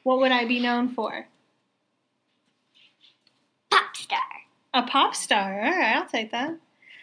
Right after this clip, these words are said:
Speaker 1: Uh, what is your Mommy really good at? <laughs>
Speaker 2: Beating all the old Super Mario levels.
Speaker 1: I can do that.
Speaker 2: I can't beat all of them.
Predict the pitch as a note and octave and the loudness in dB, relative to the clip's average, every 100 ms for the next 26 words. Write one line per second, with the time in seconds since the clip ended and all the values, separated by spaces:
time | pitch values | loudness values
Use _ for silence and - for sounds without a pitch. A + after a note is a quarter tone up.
0 | - - B3+ C4 D4+ E4+ F#4 F4 - - | -10 2 4 6 6 6 4 0 -6 -2
1 | C#4 C#4 C#4 C4+ C4+ B3 B3+ C4+ C4+ C4+ | 4 6 6 4 2 2 4 4 4 2
2 | C4+ A#3 G3+ F#3 - _ _ - - - | 2 0 0 -2 -6 _ _ -20 -20 -18
3 | - _ _ _ _ _ _ - _ _ | -18 _ _ _ _ _ _ -20 _ _
4 | _ _ _ _ _ _ _ _ _ _ | _ _ _ _ _ _ _ _ _ _
5 | _ _ _ _ _ - _ _ _ _ | _ _ _ _ _ -20 _ _ _ _
6 | _ _ _ - - C5+ - - - _ | _ _ _ -10 -6 -4 -2 -4 -6 _
7 | _ - D#4 D#4 D#4 D#4+ D#4 D#4 D#4+ D#4+ | _ -10 -6 -4 -4 -4 -2 0 0 -2
8 | D4+ C#4+ _ _ - C#4+ D4+ D4 - D#4+ | -4 -8 _ _ -6 -4 -4 -8 -10 -12
9 | D4+ D4+ C#4+ C4+ C4+ C#4 D4 D4+ D4+ D4+ | -12 -12 -8 -6 -4 -4 -4 -6 -8 -8
10 | D4 D4+ D4 D4+ D#4 _ _ _ _ _ | -8 -10 -12 -14 -16 _ _ _ _ _
11 | _ _ _ - A#3+ A#3 G#3+ G#3 G#3 G3 | _ _ _ 0 0 2 0 2 0 0
12 | F#3 F3+ F4 - C5+ G#4+ D#4 D#4+ - C#4 | 0 2 2 0 -2 -2 -2 -4 -2 -4
13 | C4 B3+ - | -4 -8 -14